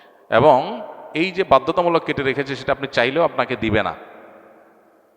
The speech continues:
যেই পরিমাণটা বাধ্যতামূলক কেটে রেখেছে, সেটা আপনাকে যখন ফেরত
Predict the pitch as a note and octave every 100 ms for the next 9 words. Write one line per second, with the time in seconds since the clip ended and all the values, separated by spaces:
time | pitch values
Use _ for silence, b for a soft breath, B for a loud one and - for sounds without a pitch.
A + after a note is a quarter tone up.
0 | _ _ - D3 - F3 F3 F3 F3 D#3+
1 | C#3 - E3+ F#3 F#3+ F#3 - D#3 C3+ B2
2 | C3+ F3+ D#3+ D#3 F3+ A3 B3 - G#3+ -
3 | C3 E3 C#3+ C3+ C#3+ - D3